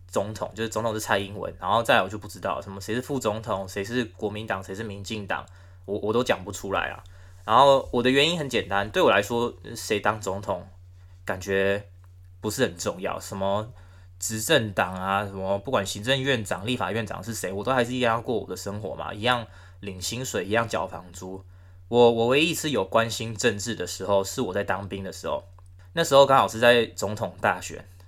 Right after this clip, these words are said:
然后我当兵又当得很不爽，所以我那时候就想说，只要谁跟我说当选了之后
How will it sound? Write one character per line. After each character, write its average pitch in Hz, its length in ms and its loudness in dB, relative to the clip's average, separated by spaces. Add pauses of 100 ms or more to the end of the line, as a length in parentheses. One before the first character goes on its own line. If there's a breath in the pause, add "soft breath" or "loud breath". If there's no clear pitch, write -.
(260 soft breath)
然 101 120 0
后 113 220 10
我 101 140 -2
当 113 180 4
兵 127 100 0
又 123 80 2
当 107 200 2
得 104 60 -2
很 87 100 -12
不 110 140 -10
爽， - 300 -6 (540 soft breath)
所 - 160 4
以 147 40 8
我 110 100 4 (160)
那 135 80 2
时 117 80 2
候 123 60 4
就 127 60 0
想 90 240 -4
说， 101 420 0 (180)
只 - 100 0
要 160 100 12
谁 120 280 2
跟 151 120 0
我 104 140 0
说 110 260 0
当 123 220 4
选 98 180 -6
了 85 100 -8
之 104 180 -8
后 101 340 2